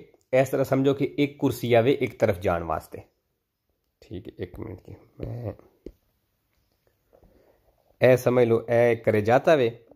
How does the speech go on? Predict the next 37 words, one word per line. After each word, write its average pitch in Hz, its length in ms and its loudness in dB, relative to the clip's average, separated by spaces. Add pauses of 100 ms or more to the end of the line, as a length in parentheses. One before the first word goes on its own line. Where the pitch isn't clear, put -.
(320)
ਤੇ - 260 -6
ਇਹ 143 220 4
ਵਿੱਚ 110 240 0
ਕੰਟੀਨਿਊ 110 540 0
ਲਾਈਨ 104 340 -2
ਲੱਗੀ 92 440 -6
ਏ, 107 200 -4 (300)
ਇਹ 120 240 2 (220)
ਇੱਕ 117 220 -4
ਕੁਰਸੀ 156 480 0
ਹੈ, 156 160 0 (2750)
ਇਹ 117 140 6
ਦੂਸਰਾ 95 360 -2
ਕੁਰਸੀ 85 380 -10
ਹੈ। - 120 -12 (120)
ਠੀਕ 87 200 -8
ਹੈ, 71 80 -2 (800)
ਇੱਧਰ 135 240 4
ਟ੍ਰੈਫਿਕ 135 760 2 (400)
ਜਾਣ 104 280 0
ਵਾਸਤੇ 151 380 0
ਵੇ 143 140 0
ਤੇ - 200 -6
ਇੱਧਰ 107 420 -2 (120)
ਆਉਣ 95 180 -4
ਵਾਸਤੇ 85 420 -14
ਵੇ। - 60 -20 (460)
ਹੁਣ 127 80 2
ਇਹ 139 60 6
ਸਾਡੇ 139 260 4
ਅੱਗੇ 147 180 2
ਗੱਡੀ 131 300 -2
ਆ 123 80 6
ਚੱਲ 92 280 -2
ਰਹੀ 87 180 -4
ਹੈ 80 60 -6
ਇੱਕ, - 140 -16